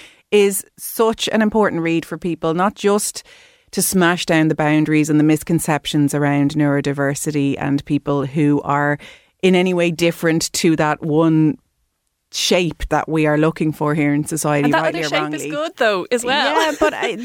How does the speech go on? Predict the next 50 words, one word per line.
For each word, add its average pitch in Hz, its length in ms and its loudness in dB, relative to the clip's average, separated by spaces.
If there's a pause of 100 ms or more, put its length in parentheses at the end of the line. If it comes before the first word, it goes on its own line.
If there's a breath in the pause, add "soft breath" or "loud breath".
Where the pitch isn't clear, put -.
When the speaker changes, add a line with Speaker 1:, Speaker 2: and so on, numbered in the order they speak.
Speaker 2:
<laughs> - 40 -6
Speaker 1:
everybody 254 720 0
is 220 140 -2
different 190 520 0
and 165 180 0
everybody 170 500 2
is 160 140 0
important. 147 640 0 (380 loud breath)
Um, 160 400 2
and 160 120 2
I 156 60 2
think 165 200 0
not 156 140 2
only 160 260 4
do 156 100 -2
you 147 280 4
tell 151 260 0
that 156 180 -2
lesson, 143 400 0
but - 420 -6 (500 soft breath)
it's 170 160 -2
for 156 120 2
anybody 151 560 0
who 139 340 0 (300)
needs 160 380 2
that 151 220 -4
push 165 340 0
or 156 60 -2
that 151 180 -4
motivation 147 600 -2
to - 100 -10
just - 260 -8
be 147 140 2
themselves 143 560 0
and 139 120 0
live 139 160 -4
their 143 140 -2
life. 139 320 -2
That's 135 300 -6
what 139 100 -10
the 143 60 -6
book 143 240 -8
is 151 80 -8
about 143 280 -6
too. 151 240 0
It's 147 100 -4
called 170 240 0
Knowing 165 300 2
No 147 140 0
Boundaries 147 520 2